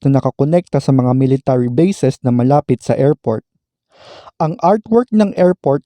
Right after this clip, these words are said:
tulad ng murals ay nakadagdag din sa misteryo ng Denver International Airport dahil sa karaniwan sa mga murals ay may tema ng kamatayan,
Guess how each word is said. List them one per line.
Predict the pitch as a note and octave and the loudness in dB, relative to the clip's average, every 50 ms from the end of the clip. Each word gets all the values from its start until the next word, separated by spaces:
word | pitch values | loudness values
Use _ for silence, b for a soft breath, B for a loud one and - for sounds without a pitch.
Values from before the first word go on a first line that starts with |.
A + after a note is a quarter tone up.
| _ - | _ -4
tulad | - D3+ C#3 C#3+ C#3 | -2 0 0 0 0
ng | C3 C3+ B2+ C3 C3 | 2 0 0 0 2
murals | C#3+ E3+ G3+ G#3 F3+ C#3+ A#2+ B2 B2+ - - - D3+ | 2 4 4 4 4 2 0 -2 -4 -6 -6 -2 0
ay | C#3+ | 0
nakadagdag | C#3+ C#3+ C#3 - C#3 C3 C#3 C3 C3 B2 D3+ D#3 D3 C3+ B2+ | 0 -2 -2 -2 -2 -2 -2 -4 -2 -2 -2 -2 -2 0 0
din | C3 C3+ B2+ | 0 0 2
sa | - | 2
misteryo | B2+ B2 B2 - _ - - F#3 F#3+ F#3 E3 D3 C3+ | 2 0 0 -2 _ -2 0 0 2 2 2 0 0
ng | C3 B2+ B2 B2 B2 | 0 0 -2 -2 0
Denver | B2 C#3 D#3 F3 E3 C3+ B2+ C#3+ D3+ C3+ | 0 0 0 0 -2 -2 0 0 0 0
International | C3 B2+ - A#2+ A#2+ B2 B2+ C3 C#3+ - - D3 B2 A#2 - - | -2 -2 -2 -2 -2 -2 0 -2 -2 0 0 0 0 0 0 0
Airport | C#3+ C#3 D3 D3 _ - B2+ A2+ A2+ G#2+ _ B B B B B B B D#3+ | 0 0 0 0 _ -2 -2 -2 -2 -4 _ B B B B B B B -2
dahil | C#3+ D#3 E3 F3 - | 2 2 2 2 2
sa | - F#3+ - | -2 -2 0
karaniwan | E3 D3 C#3 C#3 D3 E3 F3+ F3+ D#3 C#3 C3 | 0 0 0 0 0 0 0 0 0 0 0
sa | - - C3+ | 0 0 0
mga | C3 B2 B2 B2 B2 | 2 2 0 0 0
murals | C#3 F3 G#3+ G#3 F#3 D#3+ C3+ C3+ C#3 - - | 2 4 4 4 4 2 0 -2 -4 -4 -2
ay | D3+ C#3 C3+ | 0 0 2
may | C3 B2+ C3+ C3 | 2 0 -2 -2
tema | - F3 D#3+ D3 C#3+ C3+ | -4 -4 -4 -2 -2 -4
ng | C3+ B2+ B2 | -4 -4 -4
kamatayan, | - B2+ B2 B2 B2+ B2+ B2+ - - B2+ B2+ B2+ C3 C3+ C3+ D#3 F3+ | -2 -2 0 0 0 -2 -2 -4 -4 -2 0 0 0 -2 -2 -4 -6